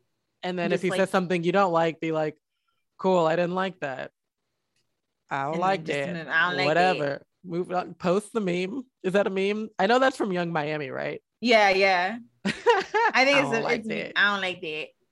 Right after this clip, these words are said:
Speaker 1: <laughs>
Speaker 2: Ah, okay. I literally was, I thought he deleted the tweet, but he didn't. He apparently said that he was uninvited to the cookout. He
Speaker 1: Yeah.
Speaker 2: said,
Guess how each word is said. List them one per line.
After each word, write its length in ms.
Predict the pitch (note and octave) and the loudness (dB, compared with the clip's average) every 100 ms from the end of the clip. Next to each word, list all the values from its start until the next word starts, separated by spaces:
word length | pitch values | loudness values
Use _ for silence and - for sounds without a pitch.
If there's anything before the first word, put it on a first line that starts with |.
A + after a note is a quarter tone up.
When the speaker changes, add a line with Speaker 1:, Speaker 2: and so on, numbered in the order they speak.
| _ _ A4+ | _ _ 2
Speaker 1:
<laughs> 920 | B4+ A4 B4 - G4+ - G#4+ - - - _ - _ _ _ _ _ _ _ | 4 4 0 0 -2 -2 -6 -6 -10 -16 _ -20 _ _ _ _ _ _ _
Speaker 2:
Ah, 400 | A3+ B3+ A3+ - | 4 6 6 4
okay. 140 | C4 G#3+ | 2 4
I 120 | A#3+ | 2
literally 420 | B3 B3+ B3 A#3 | 2 2 4 4
was, 200 | A3 A3 | 0 -2
I 120 | F#3+ | -4
thought 200 | G#3+ A3+ | 2 2
he 120 | A3+ A3 | 2 -4
deleted 340 | F#3+ F3+ F3+ | -4 -6 -8
the 60 | F3 | -12
tweet, 300 | - E3+ F3 | -10 -10 -10
but 80 | F3 | -12
he 140 | F#3 | -12
didn't. 540 | E3+ E3+ D#3+ D3+ C#3+ - _ _ _ - | -6 -2 -2 -2 -6 -14 _ _ _ -4
He 200 | A#3 A#3 | 0 2
apparently 360 | A3 C4 A3+ | 2 0 0
said 300 | G#3 G#3 F3+ - F3 | -2 -2 -2 -8 -2
that 240 | F3 E3 | 0 0
he 160 | - F3+ | -4 -6
was 240 | F3 F3 | -6 -6
uninvited 560 | F3+ F3 F3 D#3 D#3 D#3+ | -6 -6 -2 0 0 -4
to 100 | E3 | -12
the 80 | D3+ | -12
cookout. 460 | E3 C3 B2+ A2 - _ _ _ _ _ _ _ _ - | -10 -6 -6 -6 -10 _ _ _ _ _ _ _ _ -14
He 100 | F#3+ | -14
Speaker 1:
Yeah. 60 | |
Speaker 2:
said, 420 | D3 - E3+ E3 | 2 4 4 2